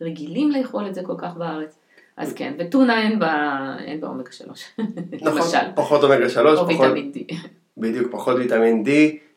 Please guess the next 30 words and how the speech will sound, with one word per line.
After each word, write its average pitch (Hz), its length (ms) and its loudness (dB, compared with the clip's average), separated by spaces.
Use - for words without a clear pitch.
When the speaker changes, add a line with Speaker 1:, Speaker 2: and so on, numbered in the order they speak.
Speaker 2:
אני 147 280 4
בא 143 220 8
מבית 135 420 6
שכן, 123 380 0
כאילו, 127 280 -2
יותר 117 220 2
כזה, 117 300 2
אנחנו 98 300 -8
במקור 104 380 0
מריגה, 117 420 4
מלטביה, 113 720 2
אז 101 200 -6
כאילו, 120 500 0
על, 104 180 0
על 101 120 0
דגים 113 420 2
מלוחים, 135 520 2
וגם 123 420 4
אם 151 60 6
אתה 147 140 6
לא 135 80 6
אוהב 143 200 8
את 147 80 2
זה, 135 80 -4
זה 110 120 -2
קיים, 117 460 2
ולאט 110 260 2
לאט 123 120 2
אתה 117 120 -4
מתרגל 107 380 -2